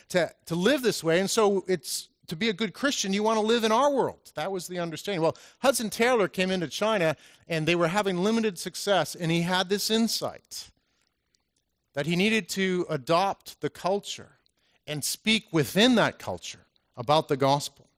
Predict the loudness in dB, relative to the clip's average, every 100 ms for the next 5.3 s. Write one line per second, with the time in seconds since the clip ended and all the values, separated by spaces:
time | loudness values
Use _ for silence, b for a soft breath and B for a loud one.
0 | _ b b b -2 4 6 6 4 4
1 | 4 4 4 4 4 4 4 4 4 4
2 | 4 2 0 0 0 2 2 2 0 0
3 | -2 b b b b _ _ _ -4 2
4 | 4 6 4 2 -4 -6 0 4 4 4
5 | 0 0 -4